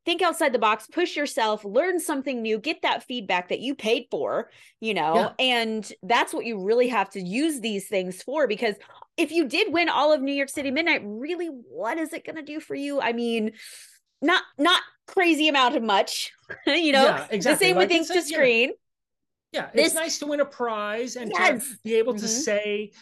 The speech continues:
Speaker 2: but it's not really gonna, like, change your career,
Speaker 1: No,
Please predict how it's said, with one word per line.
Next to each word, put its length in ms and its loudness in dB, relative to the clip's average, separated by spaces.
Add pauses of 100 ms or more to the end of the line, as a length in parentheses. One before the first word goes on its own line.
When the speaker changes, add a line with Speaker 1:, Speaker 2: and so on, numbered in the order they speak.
(140)
Speaker 2:
but 200 -6 (100)
it's 240 -6
not 260 -10 (140)
really 360 -2
gonna, 260 -4
like, 260 -6 (120)
change 460 -12
your 120 -14
career, 760 -8 (100)
Speaker 1:
No, 140 -8